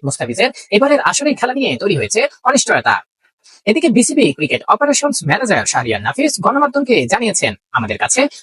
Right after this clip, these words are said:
মুস্তাফিজ বা তার হয়ে কেউ ছাড়পত্র চায়নি।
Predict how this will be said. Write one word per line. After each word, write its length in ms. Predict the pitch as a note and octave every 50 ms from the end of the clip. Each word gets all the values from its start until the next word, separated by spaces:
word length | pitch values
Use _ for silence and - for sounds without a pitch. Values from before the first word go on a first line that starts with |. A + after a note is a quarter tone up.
| _
মুস্তাফিজ 440 | F3 F#3 A#3+ - D#4 C#4 D#4+ C#4 - -
বা 160 | F#3 C#3 -
তার 240 | - - A3 B3+ C4
হয়ে 320 | G#3+ - B3 C4+ A#3+ F3+ -
কেউ 200 | - D#3 C3 -
ছাড়পত্র 560 | - - A3+ A#3 - - - - - - G#2+ -
চায়নি। 260 | E3 D#3+ D3 A2+ -